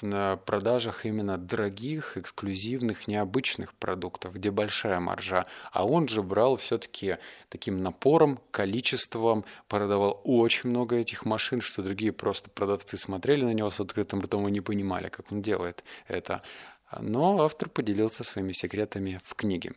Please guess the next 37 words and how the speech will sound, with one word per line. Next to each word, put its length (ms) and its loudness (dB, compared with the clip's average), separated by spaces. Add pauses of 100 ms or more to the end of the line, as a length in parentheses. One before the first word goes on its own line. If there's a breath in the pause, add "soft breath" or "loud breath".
То 80 -6
есть 160 -2
это 240 0 (300 loud breath)
однозначно 720 -4
плюс. 420 -8 (720 loud breath)
Можно 520 4
ли 120 4
переложить 560 4
все 220 0
эти 160 -2
выводы 420 0
к 60 -8
себе 460 0
и 40 0
продавать? 720 2 (360)
Да, 340 4 (140)
можно. 380 -4 (460)
Ну, 140 4
вот 160 2
эти 140 0
шесть 360 -2
выводов, 380 0
они 180 -4
прям 260 -6
прикладные, 540 -4
которые 340 -8
я 60 -16
для 100 -10
тебя 220 -6
приготовил. 540 -4 (320 loud breath)
Ну, 140 2
ещё 500 -2
для 320 -6
скептиков, 880 -14
для 260 -10
тех, 320 -4
кто 500 0